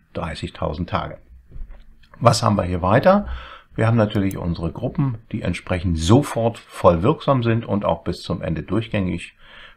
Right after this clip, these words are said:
wirksam sind. Ich werde Ihnen nachher bei dem anderen System mit den Bauabläufen das etwas ausführlicher noch erläutern. Lasten haben wir keine, brauchen wir nicht, weil der Beton ist sofort da, auch von der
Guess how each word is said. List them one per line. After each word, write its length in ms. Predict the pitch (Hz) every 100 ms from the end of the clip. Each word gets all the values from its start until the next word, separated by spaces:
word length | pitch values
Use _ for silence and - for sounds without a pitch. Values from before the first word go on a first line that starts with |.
| -
wirksam 500 | 98 95 - 85 80
sind. 320 | 113 165 - _ - - - -
Ich 200 | 117 107
werde 200 | 101 104
Ihnen 100 | 98
nachher 240 | 87 98 90
bei 160 | 87
dem 300 | 85 85 87
anderen 440 | - 90 92 87 82 _ - -
System 400 | 95 - 98 85
mit 120 | 85
den 140 | 82
Bauabläufen 680 | 76 82 - - - 85 - -
das 440 | - 85 82 82 -
etwas 360 | - - -
ausführlicher 840 | - 80 - 90 87 87 - 80 - _ _ _ _ _ _ _ _ _
noch 200 | - 85
erläutern. 460 | 92 82 82 82 82 101
Lasten 400 | - 151 - 95
haben 140 | 87
wir 100 | 78
keine, 360 | - 131 151 147
brauchen 360 | - 107 135
wir 80 | 123
nicht, 220 | 120 117
weil 160 | 90 92
der 100 | 90
Beton 400 | 85 - 87 87
ist 100 | -
sofort 360 | 90 - 87 107
da, 180 | 120
auch 180 | - -
von 340 | - 87 82 80
der 380 | 82 - -